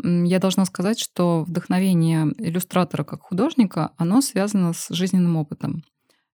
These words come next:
И поэтому, помимо каких-то вот банальных там, да, очевидных вещей, что нужно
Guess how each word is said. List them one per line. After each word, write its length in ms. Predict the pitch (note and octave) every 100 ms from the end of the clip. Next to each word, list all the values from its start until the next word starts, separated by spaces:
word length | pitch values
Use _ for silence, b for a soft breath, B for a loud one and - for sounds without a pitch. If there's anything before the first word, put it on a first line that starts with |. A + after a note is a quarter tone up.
| -
И 40 |
поэтому, 460 | F3+ F#3 G3 G3 F3
помимо 460 | F#3 F#3+ G3+ F3 D#3
каких-то 400 | F3 - D#3+ D#3
вот 100 | D3+
банальных 480 | E3+ F3 D3+ C#3 -
там, 220 | D3+ C#3+
да, 320 | F3 G3 D#3
очевидных 580 | F3 - - F3+ D#3 D#3
вещей, 460 | D#3+ - D#3+ D3 C#3
что 180 | - D3+
нужно 560 | C#3+ D3 C#3+ D#3 D#3